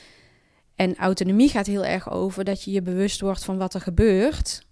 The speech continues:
En dat je in staat bent om het op een andere manier te doen. Net zoals we kijken naar die vijf A's. Het begint altijd bij die awareness.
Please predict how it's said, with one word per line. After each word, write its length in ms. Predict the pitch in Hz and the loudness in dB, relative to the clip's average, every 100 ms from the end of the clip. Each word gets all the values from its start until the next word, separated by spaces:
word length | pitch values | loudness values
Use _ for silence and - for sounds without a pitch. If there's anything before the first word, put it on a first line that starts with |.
| _ _ _ - | _ _ _ -8
En 120 | 208 | -6
dat 140 | 202 | -4
je 60 | 202 | -4
in 100 | 196 | -4
staat 340 | - 208 196 | -2 -2 -2
bent 200 | 202 208 | -2 -4
om 80 | 214 | -4
het 120 | 214 | -4
op 60 | 214 | -6
een 80 | 208 | -2
andere 300 | 240 262 196 | 0 0 0
manier 220 | 185 180 | -2 -4
te 80 | 180 | -4
doen. 100 | 185 | -4
Net 140 | 214 | -2
zoals 180 | 220 208 | -2 -4
we 60 | 226 | -2
kijken 300 | 220 220 226 | -2 0 -2
naar 100 | 214 | -2
die 100 | 202 | -2
vijf 320 | 202 202 - - | 0 0 -2 2
A's. 560 | 226 196 202 - - - _ _ _ _ - | 2 4 0 -2 -4 -10 _ _ _ _ -8
Het 120 | 180 | 2
begint 340 | 196 - 247 | 4 6 4
altijd 320 | - 202 202 180 | 2 0 -2 0
bij 140 | 180 | -2
die 160 | 185 196 | -2 0
awareness. 800 | 208 220 202 160 156 - - | 4 4 4 0 -2 -4 -6